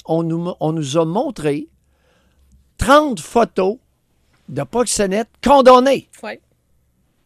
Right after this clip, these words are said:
Speaker 1: Puis à des quatre à six ans de prison,
Speaker 2: Mais
Speaker 1: là.
Speaker 2: je vous pose la question.
Speaker 1: Sans aucun article là-dessus.
Speaker 2: Non.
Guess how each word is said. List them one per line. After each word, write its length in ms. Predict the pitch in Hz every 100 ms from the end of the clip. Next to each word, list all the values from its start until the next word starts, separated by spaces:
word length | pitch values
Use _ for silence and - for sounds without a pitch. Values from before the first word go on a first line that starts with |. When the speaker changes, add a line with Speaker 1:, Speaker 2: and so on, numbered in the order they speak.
| _ _
Speaker 1:
Puis 140 | 151 156
à 140 | 147
des 220 | 151 175
quatre 260 | - 240 -
à 60 | 180
six 280 | - 160
ans 80 | 170
de 60 | 196
prison, 400 | 156 185 - 147
Speaker 2:
Mais 60 | 113
Speaker 1:
là. 60 |
Speaker 2:
je 100 | - -
vous 80 |
pose 220 | 202 269 247
la 100 | 180
question. 320 | 170 - 196
Speaker 1:
Sans 420 | 214 302 277 156
aucun 480 | 285 277 - 285 269
article 500 | 226 - - 269 -
là-dessus. 420 | 202 151 - 196 160
Speaker 2:
Non. 200 | 175